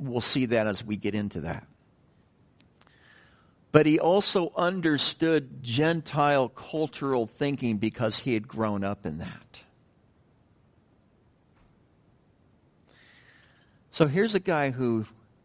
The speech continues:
has no use for Gentiles. As I said earlier, the, the, the, the Jews, particularly the Pharisees, considered the Gentiles kindling for hell.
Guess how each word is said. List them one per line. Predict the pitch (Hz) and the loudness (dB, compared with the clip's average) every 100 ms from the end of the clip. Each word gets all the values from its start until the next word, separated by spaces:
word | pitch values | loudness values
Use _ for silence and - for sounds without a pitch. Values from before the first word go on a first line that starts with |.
| _ | _
has | 131 135 117 | -4 -4 -2
no | 139 143 | -4 -2
use | 117 120 - | 0 0 -2
for | - 92 | -4 -6
Gentiles. | 95 92 82 80 67 - - - - _ _ _ _ _ _ _ _ _ _ _ _ _ _ _ _ | -4 -4 -6 -10 -12 -14 -18 -18 -20 _ _ _ _ _ _ _ _ _ _ _ _ _ _ _ _
As | 101 101 | -4 0
I | 101 | 0
said | - 123 | 0 0
earlier, | 113 110 113 104 90 | 0 0 0 0 -2
the, | 90 95 - | -4 -6 -2
the, | 107 98 | -2 -2
the, | 110 98 - | -4 -6 -6
the | 113 | -8
Jews, | 107 120 165 127 - | -4 -2 0 -2 -4
particularly | 120 214 - 254 | -4 -2 0 -2
the | 170 | -2
Pharisees, | 127 147 180 151 - 101 | -2 -2 -2 -2 -2 -4
considered | - 120 - 151 170 135 | -4 -4 -2 -2 -2 -2
the | 110 | -4
Gentiles | - 120 135 - 110 104 - | -4 -4 -4 -6 -6 -4 -8
kindling | - - 175 123 95 92 | -8 -6 -4 -4 -4 -6
for | - 110 | -6 -6
hell. | 104 95 78 - | -4 -4 -4 -10